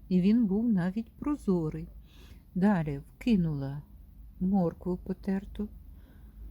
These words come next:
покришену цибулю ріпчату, картоплю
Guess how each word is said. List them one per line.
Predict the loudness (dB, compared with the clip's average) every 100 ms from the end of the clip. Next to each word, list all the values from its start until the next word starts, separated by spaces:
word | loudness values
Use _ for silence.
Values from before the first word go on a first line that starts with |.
| -16 -18 -20 -18 -18 -18 -20 -8
покришену | -2 2 4 2 2 0 0 -2
цибулю | 2 2 4 2 0
ріпчату, | 0 -4 -6 -6 -6 -4 -8 -8 -18 -20 -20 -18 -18 -18 -20 -20 -20 -20 -20 -20 -20 -20 -20 -20 -20 -20 -20 -20 -20 -20 -20 -16 -16 -18 -20 -18 -18 -18 -20 -20 -20 -20 -20 -6
картоплю | -2 -2 0 4 4 4 -2 -2 0 0